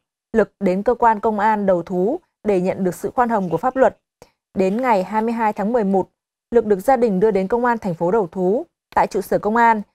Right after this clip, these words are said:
I S Asun, Lực khai nhận toàn bộ hành vi thực hiện vụ cướp tiệm vàng Thông Phương. Rạng sáng ngày hai mươi ba tháng mười một, trinh sát mời Dũng về làm việc.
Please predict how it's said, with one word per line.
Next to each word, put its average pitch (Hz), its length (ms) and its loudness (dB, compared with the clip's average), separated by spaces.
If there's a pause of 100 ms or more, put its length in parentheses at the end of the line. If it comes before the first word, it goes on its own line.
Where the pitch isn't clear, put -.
(160)
I 254 140 2
S 269 80 -8
Asun, 220 500 0 (1160)
Lực 220 220 0 (320)
khai 233 200 2
nhận 226 240 0
toàn 190 220 2
bộ 180 120 2
hành 180 360 -2
vi 226 120 -2
thực 202 160 -10
hiện 196 220 -2
vụ 190 200 -2 (160)
cướp 349 180 0
tiệm 180 220 -2
vàng 180 240 0
Thông 214 200 -4
Phương. 233 300 0 (360)
Rạng 190 140 2
sáng 190 240 -4
ngày 233 120 -2
hai 220 100 -4
mươi 226 100 -2
ba 214 160 4
tháng 208 200 -6
mười 226 80 0
một, 185 220 0 (100)
trinh 226 140 -6
sát 320 220 -4
mời 220 200 0
Dũng 190 240 -2
về 247 120 2
làm 170 220 -2
việc. 175 220 0